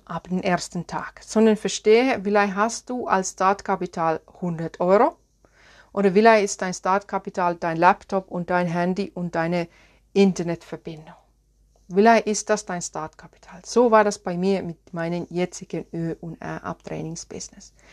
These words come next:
Ich habe, kann man sagen, das mit null Euro gegründet. Natürlich hatte ich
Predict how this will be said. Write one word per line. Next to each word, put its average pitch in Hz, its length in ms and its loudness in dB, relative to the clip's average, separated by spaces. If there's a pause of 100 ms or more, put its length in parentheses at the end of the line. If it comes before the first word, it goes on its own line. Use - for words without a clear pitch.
(520)
Ich 247 360 0
habe, 202 520 4 (800)
kann 226 220 6
man 220 160 4
sagen, 175 420 2
das 170 260 -4
mit 175 160 -10
null 180 360 -2
Euro 160 280 -4
gegründet. - 600 -18 (1500)
Natürlich 233 680 4
hatte 208 360 2
ich 196 300 -4